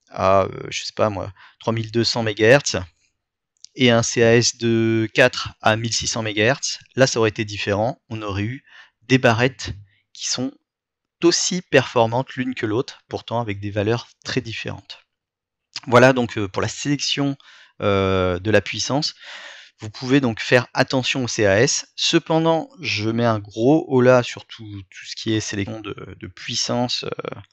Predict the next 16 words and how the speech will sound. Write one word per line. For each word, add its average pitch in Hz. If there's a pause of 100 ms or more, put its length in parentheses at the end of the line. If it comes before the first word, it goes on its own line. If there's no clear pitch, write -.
(720)
euh, 104
ne 127
mettez 135
pas 151
des 143
milliers 120
des 120
cents 139
dans 117
des 98
C -
A 104
S, 110
euh, - (600)
de 107
folie, 113